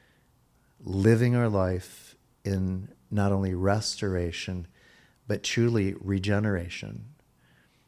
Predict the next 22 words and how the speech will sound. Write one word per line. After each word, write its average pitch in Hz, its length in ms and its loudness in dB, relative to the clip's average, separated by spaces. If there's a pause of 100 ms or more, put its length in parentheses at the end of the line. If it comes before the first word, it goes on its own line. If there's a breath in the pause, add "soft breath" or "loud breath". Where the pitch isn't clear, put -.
So - 160 -4
you 127 140 4
can 147 120 0
try 120 220 2
to 120 100 2
restore 101 380 0
your 107 160 2
life, 110 380 -4 (160)
but 110 180 -2
you 101 460 -2 (220)
can't 123 340 -4
do 104 160 0
it 98 120 -4
indefinitely. 95 840 -6 (880 loud breath)
It's - 340 -2
gotta 120 340 2
be 127 140 4
the 110 120 4
work 104 260 0
of 98 100 -4
the 92 80 -4
Spirit - 640 -2